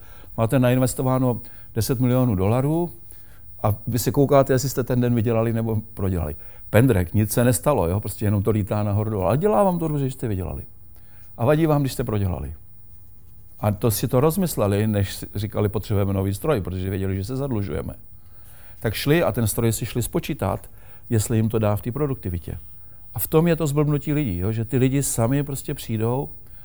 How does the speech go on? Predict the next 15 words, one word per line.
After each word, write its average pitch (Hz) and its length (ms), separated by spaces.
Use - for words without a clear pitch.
a 104 60
začnou 110 360
se 156 120
zajímat 151 300
o 135 60
věci, 107 400
které 117 320
předtím 135 380
je 135 100
vůbec 135 560
nezajímaly, 143 540
ani 131 140
nevěděli, 143 500
že 135 80
existovaly. 113 520